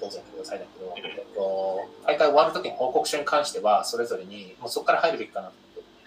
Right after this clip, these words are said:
Speaker 1: あの、最終的に報告書書いてなんか送るらしいのよ、それぞれのね。その、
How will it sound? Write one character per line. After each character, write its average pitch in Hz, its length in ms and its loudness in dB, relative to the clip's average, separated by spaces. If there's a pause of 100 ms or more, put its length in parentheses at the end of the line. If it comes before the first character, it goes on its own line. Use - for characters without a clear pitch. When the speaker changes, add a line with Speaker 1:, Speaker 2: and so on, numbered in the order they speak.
(540)
Speaker 1:
あ 117 100 4
の、 - 200 -6
最 - 180 0
終 - 80 -4
的 123 100 -4
に 123 80 -4
報 - 100 0
告 - 160 -12
書 - 240 0 (220)
書 117 80 0
い - 60 -6
て 190 80 -16
な - 80 -12
ん - 20 -16
か - 160 -8 (560)
送 - 160 -4
る 110 100 0
ら 110 100 0
し 110 140 -4
い 98 40 -12
の 92 60 -16
よ、 90 100 -18
そ - 100 -14
れ 95 100 -10
ぞ - 120 -20
れ - 60 -20 (120)
の 165 80 -12
ね。 - 60 -18 (100)
そ - 140 -12
の、 - 40 -12